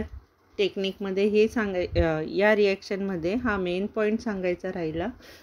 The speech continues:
की केल्विन या सायंटिस्टने ही टेक्निक कशा प्रकारे होत असते किंवा ही, अ, ही reaction कशा प्रकारे होत असते याच्यासाठी radio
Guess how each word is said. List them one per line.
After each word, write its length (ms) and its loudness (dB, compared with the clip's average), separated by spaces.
की 100 2
केल्विन 540 4
या 180 4
सायंटिस्टने 920 -2
ही 100 6
टेक्निक 480 4
कशा 260 4
प्रकारे 640 2
होत 280 0
असते 280 -2
किंवा 280 2
ही, 340 2
अ, 80 -4
ही 140 0
reaction 460 2
कशा 300 -2
प्रकारे 480 -4
होत 240 -4
असते 300 -4
याच्यासाठी 760 -4
radio 640 6